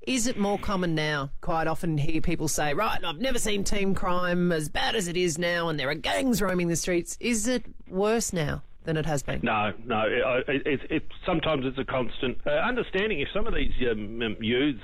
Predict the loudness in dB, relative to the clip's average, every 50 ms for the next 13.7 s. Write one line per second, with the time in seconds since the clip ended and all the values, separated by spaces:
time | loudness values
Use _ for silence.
0 | -6 -2 0 0 2 2 2 0 0 0 0 0 0 -2 -2 -4 -2 -2 -2 -2
1 | -2 -4 -4 -2 0 2 2 2 2 0 0 2 2 4 4 4 4 4 4 4
2 | 2 0 0 -2 0 0 2 2 2 2 0 0 -2 -2 -4 -2 0 -2 -2 -2
3 | 0 0 0 0 0 -2 0 0 0 0 0 0 0 0 2 2 2 0 0 0
4 | 0 0 0 0 0 0 0 0 0 0 0 0 -2 -2 -2 -2 0 0 2 2
5 | 4 4 4 4 4 2 2 2 2 2 2 2 2 2 2 2 2 2 2 0
6 | 0 -4 -6 -8 -8 -8 -6 -4 -2 0 0 0 0 0 0 -2 -2 -2 -2 -2
7 | 0 0 0 0 -2 -2 0 0 2 2 2 2 2 2 2 2 2 2 2 2
8 | 0 -2 -4 -6 -6 -6 -8 -8 -2 0 0 2 4 2 2 2 2 2 0 0
9 | -2 -2 -6 -6 -4 -2 -2 -2 -4 -4 -2 0 2 2 2 0 -2 -2 -2 -2
10 | -4 -4 -2 -4 -2 -2 0 0 0 0 -2 -2 -4 -10 -12 -10 -4 -2 -2 -2
11 | 0 -2 -2 0 0 -2 -2 -2 0 0 0 0 0 0 0 0 0 0 -2 -4
12 | -4 -2 -2 -2 0 0 -2 -2 -4 -4 -4 -2 0 0 2 0 0 -2 -2 -2
13 | 0 0 0 0 -2 -2 -2 -2 -2 0 0 -2 -2